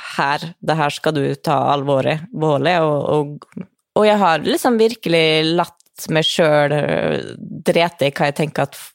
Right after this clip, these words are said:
folk tenker, hvis du skjønner. Og bare latt meg selv være skikkelig lei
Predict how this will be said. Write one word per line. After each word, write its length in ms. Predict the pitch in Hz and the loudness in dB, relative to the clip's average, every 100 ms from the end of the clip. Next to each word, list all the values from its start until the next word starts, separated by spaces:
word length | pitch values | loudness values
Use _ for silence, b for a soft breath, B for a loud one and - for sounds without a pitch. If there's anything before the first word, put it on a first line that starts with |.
| - | -12
folk 380 | - 147 - - | -2 -2 -4 -6
tenker, 400 | 147 151 160 202 | -4 -2 -4 -4
hvis 160 | 170 160 | -4 -2
du 60 | 156 | -2
skjønner. 260 | 160 185 - B B B B - | -2 -4 -6 B B B B -2
Og 60 | 180 | 2
bare 200 | 170 170 | 2 2
latt 340 | 175 - - | 0 -2 -6
meg 140 | 147 - | -4 0
selv 260 | 151 143 | 0 2
være 300 | 143 147 139 131 - - | 0 2 0 0 -4 -8
skikkelig 460 | - 175 - 139 | -8 -8 -2 0
lei 120 | 143 | 0